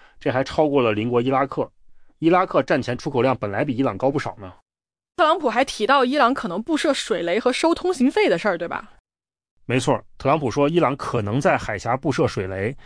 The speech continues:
Speaker 1: 还说伊朗要求收取通行费来确保安全通航，这是全球性的敲诈勒索，美国领导人肯定不能接受。他还把威胁扩大到国际水域，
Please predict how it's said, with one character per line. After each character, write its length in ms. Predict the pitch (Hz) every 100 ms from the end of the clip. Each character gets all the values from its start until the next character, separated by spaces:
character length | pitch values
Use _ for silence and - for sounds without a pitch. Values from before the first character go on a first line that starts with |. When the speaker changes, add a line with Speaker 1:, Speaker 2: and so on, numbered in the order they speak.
| - -
Speaker 1:
还 160 | - 143
说 180 | 147 175
伊 140 | 185
朗 180 | 175 110
要 160 | 156 160
求 160 | 147
收 220 | 143 180
取 180 | 175 -
通 240 | 107 - 185
行 180 | 143
费 200 | 156 202
来 160 | 110 123
确 240 | - 196
保 140 | 120 101
安 220 | 160 185
全 220 | - 120
通 220 | 139 165
航， 280 | 151 113 160 - - -
这 140 | - 185
是 100 | 147
全 280 | - 127 175
球 120 | 175
性 140 | 190
的 100 | 147
敲 220 | 107 -
诈 140 | 185 160
勒 120 | 196
索， 220 | - 123 - - -
美 120 | 123
国 140 | 120 147
领 100 | 147
导 140 | 139
人 140 | 113 131
肯 240 | - 113
定 180 | 160 147
不 60 |
能 120 | 113 113
接 140 | 131
受。 180 | 127 - - - - -
他 100 | -
还 140 | 143 156
把 140 | 135
威 180 | 113 156
胁 160 | - 127
扩 220 | - 151
大 100 | 143
到 160 | 135
国 180 | 110 120
际 140 | 165 175
水 160 | 110
域， 240 | 107 143